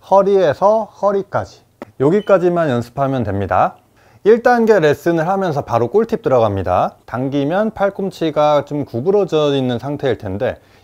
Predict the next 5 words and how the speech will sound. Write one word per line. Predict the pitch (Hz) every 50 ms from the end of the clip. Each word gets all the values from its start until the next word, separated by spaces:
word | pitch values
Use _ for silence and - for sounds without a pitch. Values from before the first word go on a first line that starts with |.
| _ -
이 | 151 185 208 214
상태에서 | 170 - 170 175 165 - - 160 147 135 123 117 104 - 180 196 214 226 226 - _ _ _ _ _ _ _ _ -
우좌, | - 143 170 185 190 196 202 190 _ _ _ _ _ _ _ _ _ _ _ _ _ - 113 95 85 78 - _ _ _ _ _ _ _ _ _ _ _ _ _ _ _ -
우좌 | 151 160 180 190 208 190 _ _ _ _ _ _ _ _ _ _ _ _ - - 120 98 80 - _ _ _ -
움직입니다. | 139 135 139 120 143 131 127 110 98 90 - - -